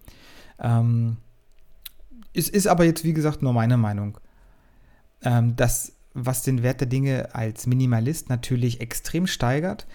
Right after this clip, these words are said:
ist, ähm, ich selber habe nur noch ausgewählte Gegenstände oder Dinge in meinem Leben, von denen ich überzeugt bin, dass sie mir einen Nutzen und einen Mehrwert bieten.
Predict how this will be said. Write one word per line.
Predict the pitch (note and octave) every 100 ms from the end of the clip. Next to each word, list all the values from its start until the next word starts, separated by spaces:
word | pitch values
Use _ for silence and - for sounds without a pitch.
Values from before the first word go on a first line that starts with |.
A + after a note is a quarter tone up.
| - -
ist, | - C#3+ C#3+ - - -
ähm, | - A#2+ A#2+ A#2+ A#2+ A#2+ - _ - _ -
ich | D3
selber | - C3+ E3 D3+
habe | C3+ C3
nur | B2+
noch | A#2 - -
ausgewählte | C3 E3 - F3+ G3+ G3 D#3
Gegenstände | C3 D#3 G3 - G3+ G#3+ B3+ A#3
oder | - A#2+ A#2
Dinge | A#2 D#3 F#3
in | F3+
meinem | F3+ F#3
Leben, | F#3 F#3+ F#3+ - - -
von | - B2+ A#2+
denen | C3 C#3 C3+ -
ich | A#2
überzeugt | - A#2+ - G3+ G#3+
bin, | - G3
dass | C3+ B2
sie | B2
mir | A#2+ A2
einen | A2+
Nutzen | E3 G3 - F#3+
und | B2
einen | A2 A2+
Mehrwert | C3 E3+ F#3+ F#3+
bieten. | G#3 G3+ G#3